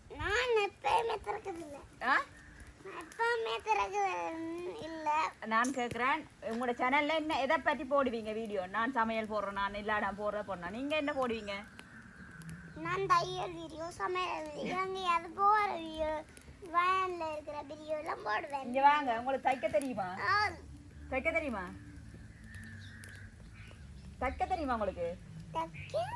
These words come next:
Speaker 1: தெரியும், பாப்பா.
Speaker 2: வே-
Speaker 1: எங்கட அப்பா அம்மாட்ட ஒரு சின்ன தையல் மிஷின் இருக்குது, அதுல தைப்பேன்.
Speaker 2: அடடடா, ஆ, ஆ. ம், வேற? உங்கள்ட்ட இருக்க, நீங்க இப்-, நீங்க இப்படி செய்யுங்க. உங்கள்ட்ட இருக்கிற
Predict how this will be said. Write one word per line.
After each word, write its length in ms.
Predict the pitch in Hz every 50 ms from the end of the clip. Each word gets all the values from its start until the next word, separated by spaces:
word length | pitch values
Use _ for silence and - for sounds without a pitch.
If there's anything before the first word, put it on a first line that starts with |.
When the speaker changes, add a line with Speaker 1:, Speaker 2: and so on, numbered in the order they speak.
| 906 -
Speaker 1:
தெரியும், 560 | - 605 - - 330 330 370 381 403 403 381 349 -
பாப்பா. 320 | 311 285 - - - - - 302 320 339 330 160
Speaker 2:
வே- 280 | - 190 190 302 - - - - - 226 247 254 240 - 254 - - - - - - - - - - - - - - - 294 - - - - - - - -
Speaker 1:
எங்கட 220 | - 339 359 370 370
அப்பா 280 | 359 359 359 - 403
அம்மாட்ட 400 | 415 403 427 415 392 359 311 381
ஒரு 200 | 392 381 381 330 311 -
சின்ன 340 | - 349 339 339 359 370
தையல் 320 | 349 339 330 320 320 330 330
மிஷின் 320 | 330 320 302 302 302 294
இருக்குது, 360 | 285 277 277 277 285 294 320 349
அதுல 340 | 339 320 294 285 277 277 277
தைப்பேன். 440 | 277 269 269 - - 269 269 285 320 349 - - - -
Speaker 2:
அடடடா, 440 | - 208 208 190 180 175 175 180 202
ஆ, 120 | 220 202 -
ஆ. 100 | 196 202 196 - - - - - - - - - - - - - - - - - - - - - - - - - - -
ம், 180 | 190 226 226 220
வேற? 200 | 220 240 247 262 277 302 - - - - - - - - - - - - - - - - - - - -
உங்கள்ட்ட 260 | - 247 262 294 - 285
இருக்க, 300 | 285 285 277 262 240 233
நீங்க 240 | 302 339 359 370
இப்-, 200 | 370 311 - -
நீங்க 220 | 330 359 381 381 359
இப்படி 140 | 302 302 -
செய்யுங்க. 240 | 302 247 214 214
உங்கள்ட்ட 260 | 220 233 240 254 247 247
இருக்கிற 340 | 240 233 240 190 202 233